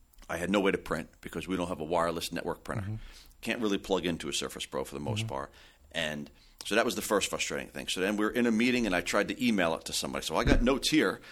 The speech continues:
Speaker 1: Let me,
Speaker 2: Mm-hmm.
Speaker 1: I just wanna get it to you, my
Speaker 2: Mm-hmm.
Speaker 1: engineer sitting
Speaker 2: Right.
Speaker 1: across the table
Speaker 2: Yeah.
Speaker 1: from me. Let me email it. Email was down. I then somehow get it to somebody sitting next to me who tried to print, but the printer wasn't working.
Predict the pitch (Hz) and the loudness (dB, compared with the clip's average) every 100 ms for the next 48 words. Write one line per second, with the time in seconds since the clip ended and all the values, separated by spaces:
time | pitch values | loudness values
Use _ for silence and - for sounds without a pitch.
0 | - - 120 110 95 131 135 120 107 110 | -6 2 4 4 2 0 0 2 2 2
1 | 90 104 117 143 107 104 95 101 113 143 | 2 0 6 8 8 6 4 4 4 6
2 | 131 127 - 98 - 120 120 87 - - | 4 4 0 0 2 2 2 -2 -8 -4
3 | 104 117 120 117 87 65 - - 113 101 | 2 2 4 2 4 0 0 2 6 6
4 | 82 78 78 58 - - - - - - | 4 2 -2 -4 -6 -10 -14 -14 -14 -12
5 | - 92 95 123 127 123 - - - - | 0 2 6 6 6 4 0 -4 0 4
6 | 160 147 139 120 123 120 - 180 170 131 | 6 8 8 8 8 6 6 2 4 4
7 | 117 113 127 107 101 147 - 104 92 90 | 4 4 4 2 4 2 2 0 0 0
8 | 110 104 - 120 107 98 107 98 92 - | -2 -2 4 4 2 -2 -2 0 -4 -6
9 | 90 117 95 80 76 - 69 - | -4 -2 0 -2 -2 -4 -4 -6